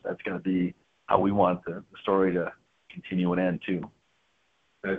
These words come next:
Speaker 2: saw, um, a tweet of basically about how you, they think there's more preferred walk-ons because of the transfer portal. You kind of touched on that, but I guess is that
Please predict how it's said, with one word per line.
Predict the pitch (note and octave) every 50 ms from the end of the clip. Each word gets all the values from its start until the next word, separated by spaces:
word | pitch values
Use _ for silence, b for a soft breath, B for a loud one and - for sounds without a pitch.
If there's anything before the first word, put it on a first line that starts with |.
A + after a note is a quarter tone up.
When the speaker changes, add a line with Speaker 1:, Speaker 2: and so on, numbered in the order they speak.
| - -
Speaker 2:
saw, | A#2 A2 G2+ F#2+ F2 F2+ F#2 F2+ F2+
um, | - - - _ _ _ _ _ _ _ _ _ _
a | - - - -
tweet | - G2+ F#2+ F2+
of | F2 E2 - -
basically | F#2 F2 F2 - F2+ F2
about | - E2 - - - -
how | F2+ E2 - - - _ _
you, | - - - _ _ _
they | - E2 -
think | G2+ F#2+ E2+
there's | F2 E2+ E2+ -
more | F2 E2+
preferred | - - - - F#2+ F2+ E2+
walk-ons | E2+ E2+ - - F2 E2 E2 - _ _
because | _ - F#2 F2 F2
of | F2
the | E2+ F2
transfer | - F#2 E2+ - - _ _
portal. | - F#2+ F2+ F2 F#2
You | G#2 G#2
kind | - B2 A2 -
of | - -
touched | F2+ E2+ E2+ -
on | G#2+ G#2 G#2
that, | G#2+ G#2 -
but | D#2+ D#2
I | D#2
guess | - D#2 -
is | - - _ -
that | E2 - -